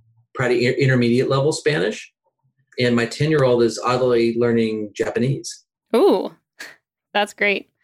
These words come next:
Speaker 2: All right. And the last little bit more difficult question. What's up next for e-commerce professionals?
Speaker 1: I think it's, I think to me, it's, um,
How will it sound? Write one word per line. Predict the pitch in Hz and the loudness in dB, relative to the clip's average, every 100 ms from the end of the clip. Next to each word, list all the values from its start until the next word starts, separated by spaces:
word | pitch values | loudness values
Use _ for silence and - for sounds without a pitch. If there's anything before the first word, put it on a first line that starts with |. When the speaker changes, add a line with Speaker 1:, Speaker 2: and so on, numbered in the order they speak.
| _ - _ _ _ - | _ -20 _ _ _ -8
Speaker 2:
All | 208 | -2
right. | 226 262 | -2 0
And | 220 | 0
the | 220 | 0
last | 233 285 - _ _ _ _ - | 0 -2 -8 _ _ _ _ -8
little | - 277 | -2 0
bit | 196 - | 0 -2
more | 196 180 | -2 -2
difficult | 190 - - - | -4 -6 -8 -4
question. | 180 - 196 202 202 _ | -6 -6 -6 -6 -8 _
What's | - 240 | -4 0
up | 277 269 | -2 0
next | 214 - - - | -2 -2 -10 -14
for | - 185 180 | -4 -2 -2
e-commerce | - 208 - 185 180 185 185 | -2 -6 -4 -4 -2 -4 -6
professionals? | - 175 - 175 - - - - - _ _ _ _ _ _ _ _ | -6 -6 -6 -8 -8 -8 -8 -10 -18 _ _ _ _ _ _ _ _
Speaker 1:
I | 147 | -2
think | 233 175 | 0 0
it's, | 135 - | 0 -4
I | - 165 | -4 0
think | 202 - - | -2 -2 -2
to | 147 | 0
me, | 147 147 | 4 4
it's, | 127 117 - - | 2 0 -4 -6
um, | 123 117 107 101 101 | -2 0 0 -4 -10